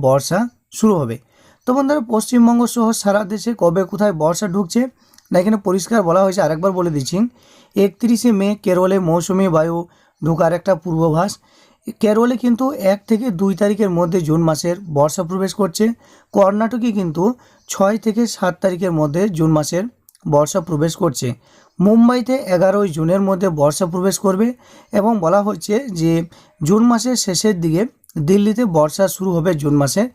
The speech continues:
শেষের দিকে। পশ্চিমবঙ্গে কবে বর্ষা ঢুকবে? না, দশ তারিখ থেকে ঊনত্রিশ তারিখের মধ্যে। উত্তরবঙ্গে বর্ষা একটু আগে ঢুকবে, দক্ষিণবঙ্গে বর্ষা একটু পরে ঢুকবে।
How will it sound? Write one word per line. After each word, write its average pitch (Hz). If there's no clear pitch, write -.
শেষের 196
দিকে। 120
পশ্চিমবঙ্গে 240
কবে 202
বর্ষা 214
ঢুকবে? 233
না, 262
দশ 160
তারিখ 214
থেকে 226
ঊনত্রিশ 180
তারিখের 196
মধ্যে। 131
উত্তরবঙ্গে 214
বর্ষা 170
একটু 165
আগে 143
ঢুকবে, 202
দক্ষিণবঙ্গে 170
বর্ষা 139
একটু 143
পরে 160
ঢুকবে। 117